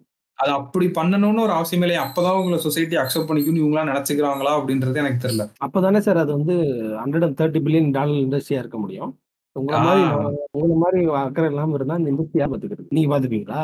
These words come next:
Speaker 1: என் ஃப்ரெண்ட் ஒரு வேலையை பார்த்தான் இதே மாதிரி. அதை நான் முன்னாடியே ஒரு பாட்காஸ்ட்ல சொல்லியிருக்கேன்னு நினைக்கிறேன். இப்ப அவனால வந்து அந்த இண்டஸ்ட்ரிக்கே லாஸ் ஆயிருச்சு. என்னன்னா, அவங்க அக்காவுக்கு வந்து கல்யாணம் பண்ணா சரியா, யாருக்குமே சொல்ல, எங்களுக்கு கூட சொல்ல, ஃப்ரெண்ட்ஸுக்கு கூட சொல்லடா. ஒரு கல்யாணம், ஒரு கோயிலுக்கு போனான், ஒரு முருகன் கோயிலா, அம்மன் கோயிலா எங்கேயோ போனான்.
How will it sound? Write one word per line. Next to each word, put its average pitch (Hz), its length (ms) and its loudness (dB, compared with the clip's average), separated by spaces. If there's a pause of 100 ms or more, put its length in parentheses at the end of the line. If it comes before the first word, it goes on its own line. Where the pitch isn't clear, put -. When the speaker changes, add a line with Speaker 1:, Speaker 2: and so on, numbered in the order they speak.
Speaker 1:
என் 135 160 0
ஃப்ரெண்ட் 165 340 2
ஒரு 185 120 2
வேலையை 165 320 0
பார்த்தான் 143 280 -2
இதே 135 160 0
மாதிரி. 139 280 2
அதை 151 120 0
நான் 147 160 -6
முன்னாடியே 233 360 2
ஒரு 208 140 -4
பாட்காஸ்ட்ல 170 360 -4
சொல்லியிருக்கேன்னு 147 400 0
நினைக்கிறேன். 120 360 -2
இப்ப 151 220 0
அவனால 180 580 0
வந்து 185 200 0
அந்த 190 180 0
இண்டஸ்ட்ரிக்கே 175 540 0
லாஸ் 151 300 -2
ஆயிருச்சு. 131 300 0
என்னன்னா, 147 380 2 (960)
அவங்க 139 260 -2
அக்காவுக்கு 202 260 -2
வந்து 175 180 2
கல்யாணம் 151 300 0
பண்ணா 139 200 0
சரியா, 127 320 2
யாருக்குமே 156 460 0
சொல்ல, 143 260 0
எங்களுக்கு 135 300 2
கூட 151 120 -2
சொல்ல, 160 520 0 (380)
ஃப்ரெண்ட்ஸுக்கு 151 340 0
கூட 170 200 -2
சொல்லடா. 143 360 0
ஒரு 131 160 0
கல்யாணம், 147 360 0
ஒரு 143 120 0
கோயிலுக்கு 170 420 0
போனான், 151 320 0
ஒரு 135 140 0
முருகன் 143 360 2
கோயிலா, 135 200 0
அம்மன் 147 260 2
கோயிலா 147 120 2
எங்கேயோ 147 340 0
போனான். 165 380 0